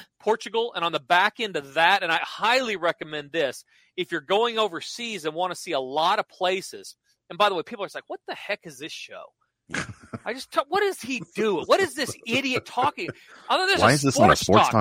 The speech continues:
Speaker 2: talk radio station?
Speaker 1: That's, that's a sports talk. What's this jackass doing? Why, tell me about sports. We are gonna get to sports. I'm gonna have so much sports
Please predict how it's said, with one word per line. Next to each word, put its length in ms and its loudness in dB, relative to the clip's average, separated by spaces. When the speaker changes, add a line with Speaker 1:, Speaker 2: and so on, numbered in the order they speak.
Speaker 2:
talk 60 -10
radio 240 2
station? 360 -8
Speaker 1:
That's, 140 -4
that's 160 -2
a 60 -2
sports 460 0
talk. 200 4
What's 180 -4
this 160 -8
jackass 560 0
doing? 320 0
Why, 160 2
tell 220 -2
me 120 -10
about 280 0
sports. 440 -6
We 180 -2
are 60 -2
gonna 180 0
get 220 -2
to 80 -6
sports. 400 -6
I'm 100 2
gonna 120 -10
have 140 -4
so 340 -8
much 240 -8
sports 540 -10